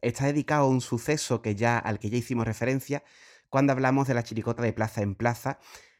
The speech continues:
en Los Palomos, en aquel programa de Los Cajonazos de noventa y siete. Una mujer tuvo un parto múltiple y ellos dicen, aquí en este caso en la, en Blancanieves, que es porque el padre tiene los huevos como un caballo del Olivillo, es decir,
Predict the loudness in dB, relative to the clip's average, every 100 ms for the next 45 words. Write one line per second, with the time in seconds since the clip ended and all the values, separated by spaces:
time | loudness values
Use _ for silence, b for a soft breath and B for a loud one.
0 | B -2 -2 -2 -4 -8 -8 -6 -6 0
1 | 0 0 -4 b b b b -4 -2 0
2 | 0 -2 0 0 2 0 0 0 0 0
3 | -2 -2 -2 -2 0 -2 -6 -4 -4 -4
4 | -12 b b b b 2 4 4 4 4
5 | 2 0 2 2 0 2 0 2 -2 -4
6 | -8 -2 2 4 2 2 -2 -2 -8 -4
7 | -2 -2 -6 -18 -12 -8 -4 -6 -6 -6
8 | -6 -6 -8 -6 -8 -10 -12 -12 -14 -18
9 | _ -6 -4 -4 -4 -2 -4 -8 b b
10 | b b 2 4 4 4 2 2 2 2
11 | 0 4 4 4 2 2 4 2 2 0
12 | 0 0 0 2 2 4 4 4 4 4
13 | 2 2 2 2 2 4 2 2